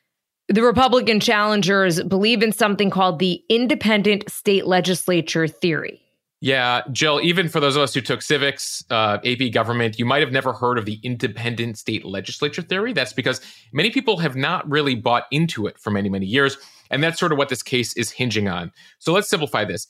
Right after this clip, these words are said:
Speaker 2: Supreme Court watchers say this is one of the most important cases for American democracy. Uh, and it hinges on this theory, which effectively renders state courts and the state constitution powerless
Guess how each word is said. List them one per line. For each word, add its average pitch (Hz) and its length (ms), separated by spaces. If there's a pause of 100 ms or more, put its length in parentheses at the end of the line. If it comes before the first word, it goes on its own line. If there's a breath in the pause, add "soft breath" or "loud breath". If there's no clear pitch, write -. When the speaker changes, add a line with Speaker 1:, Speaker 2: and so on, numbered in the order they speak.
(120)
Speaker 2:
Supreme 190 380
Court 233 240
watchers 117 480
say 123 240
this 123 180
is 117 140
one 123 180
of 156 60
the 151 80
most 135 220
important 123 340
cases 110 480 (400 soft breath)
for - 180
American 117 400
democracy. 98 640 (460)
Uh, 113 300
and 127 160
it 117 80
hinges 156 400
on 120 240
this 107 180 (140)
theory, 104 400 (340)
which 135 160
effectively 175 480
renders 120 560
state 147 240
courts - 540
and 110 80
the 98 40
state 139 200
constitution 127 500
powerless 131 640